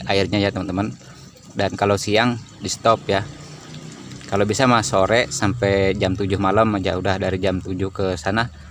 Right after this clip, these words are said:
udah dibiarin ya, jangan kasih air lagi. Nanti diulang besoknya, besok sorenya lagi begitu ya, jam empat, jam lima diisi lagi gitu air ininya, irigasinya.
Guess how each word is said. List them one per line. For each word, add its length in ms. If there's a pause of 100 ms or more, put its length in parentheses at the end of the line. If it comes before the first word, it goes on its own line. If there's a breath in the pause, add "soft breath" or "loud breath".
(400 loud breath)
udah 160
dibiarin 480
ya, 200
jangan 240
kasih 200
air 160
lagi. 320 (1400 loud breath)
Nanti 180
diulang 380
besoknya, 400 (160)
besok 320
sorenya 320
lagi 480
begitu 320
ya, 240 (160)
jam 320
empat, 160
jam 160
lima 160
diisi 320
lagi 320
gitu 180
air 400
ininya, 380 (560 loud breath)
irigasinya. 580